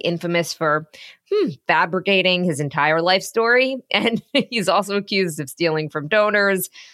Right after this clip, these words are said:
lying to Congress, and receiving unemployment benefits that he did not deserve.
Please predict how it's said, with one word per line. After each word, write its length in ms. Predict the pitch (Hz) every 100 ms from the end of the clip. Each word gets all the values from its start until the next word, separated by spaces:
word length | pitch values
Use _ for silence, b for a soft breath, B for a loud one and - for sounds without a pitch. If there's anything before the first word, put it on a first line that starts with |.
| B B
lying 460 | 175 240 277 269 240
to 140 | 247
Congress, 600 | 220 190 180 170 175 170 -
and 180 | 170
receiving 540 | 160 160 214 196 190 180
unemployment 680 | 180 175 160 220 240 220 185
benefits 560 | 185 180 156 170 170 -
that 140 | 175
he 120 | 165
did 220 | 151 165
not 400 | 170 170 165 -
deserve. 640 | 151 156 139 180 156 143